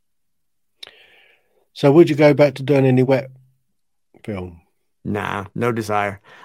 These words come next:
Speaker 2: I always joke,
Speaker 1: <laughs>
Speaker 2: uh, that one of the lessons I give photographers is don't use four-letter words. Remember what your mama taught you. And,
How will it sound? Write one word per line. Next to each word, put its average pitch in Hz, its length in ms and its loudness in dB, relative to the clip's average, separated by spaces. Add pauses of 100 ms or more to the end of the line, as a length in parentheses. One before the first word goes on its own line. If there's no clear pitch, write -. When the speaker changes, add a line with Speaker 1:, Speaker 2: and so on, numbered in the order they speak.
Speaker 2:
I 156 160 0
always 170 240 2
joke, 151 420 -2 (120)
Speaker 1:
<laughs> - 120 -18
Speaker 2:
uh, 139 160 -2 (100)
that 143 200 -4
one 175 240 0
of 190 60 0
the 170 80 0
lessons 160 360 -2
I 143 100 0
give 143 180 -4
photographers 127 680 -6
is 110 100 -10
don't 127 180 -4
use 127 140 -8
four-letter 117 480 -4
words. 98 380 -6
Remember 131 280 -4
what 123 140 -6
your 113 80 -6
mama 107 260 -6
taught 92 240 -12
you. 92 200 -10
And, 120 200 -8